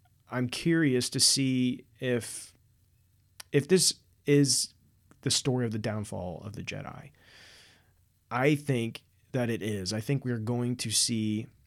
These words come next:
um, this story get darker and darker as it goes, and I don't think it can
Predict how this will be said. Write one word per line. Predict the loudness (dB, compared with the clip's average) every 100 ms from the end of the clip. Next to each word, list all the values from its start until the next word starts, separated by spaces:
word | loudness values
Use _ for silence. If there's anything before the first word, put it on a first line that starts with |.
| _ _ _ -18 -16 -8
um, | -6 -4 -2
this | 0 2
story | 2 2 0 0 0
get | -4 -2
darker | -2 -2 -2 -4
and | -2
darker | -2 -2 -2 -2
as | -2 -2
it | -2
goes, | 0 2 0 -2
and | -2
I | -2
don't | -2 0 -2
think | 0 0 0
it | 0 -2
can | -4